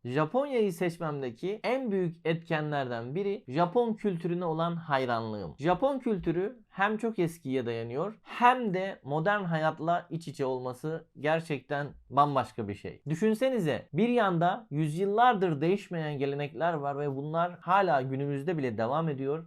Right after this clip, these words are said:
Bir yandan da çay seremonileri, işte samuray hikayeleri, diğer yandan teknoloji ve inovasyonun en ileri seviyesinde bir yaşam standardı var bu ülkede. Ama benim asıl etkilendiğim şey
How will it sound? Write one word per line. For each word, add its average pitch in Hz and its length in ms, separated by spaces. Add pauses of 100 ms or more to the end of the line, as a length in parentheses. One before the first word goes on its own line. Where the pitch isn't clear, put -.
Bir 214 160
yandan 185 520
da 202 280
çay 233 300
seremonileri, 143 880
işte 143 460 (100)
samuray 202 500
hikayeleri, 139 800
diğer 226 260
yandan 180 500 (160)
teknoloji 196 600
ve 208 120
inovasyonun 185 800 (100)
en 214 120
ileri 175 300
seviyesinde 165 680
bir 190 80
yaşam 165 500
standardı 104 600
var 95 240
bu 98 140
ülkede. 82 440 (120)
Ama 226 280
benim 240 380
asıl 202 340
etkilendiğim 143 800
şey 202 440